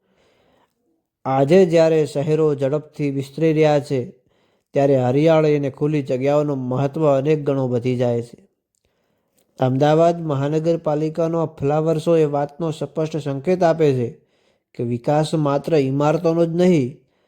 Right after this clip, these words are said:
પરંતુ પ્રકૃતિ સાથે સંકલિત વિકાસનો હોવો જોઈએ.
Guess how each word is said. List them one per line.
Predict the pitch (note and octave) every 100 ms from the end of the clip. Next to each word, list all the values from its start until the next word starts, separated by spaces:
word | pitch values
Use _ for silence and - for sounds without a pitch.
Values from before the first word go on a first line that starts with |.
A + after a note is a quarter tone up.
| _ _ -
પરંતુ | D3 D3 C#3+ C3+
પ્રકૃતિ | C#3 C#3 D3 D#3 D3+
સાથે | C#3 C#3 C#3+ D3
સંકલિત | C3 C#3 C3+ D#3+ D#3+
વિકાસનો | C3+ C3 D3 D3 C#3+ D3+
હોવો | B2 B2 C3
જોઈએ. | A#2+ B2 A#2 B2+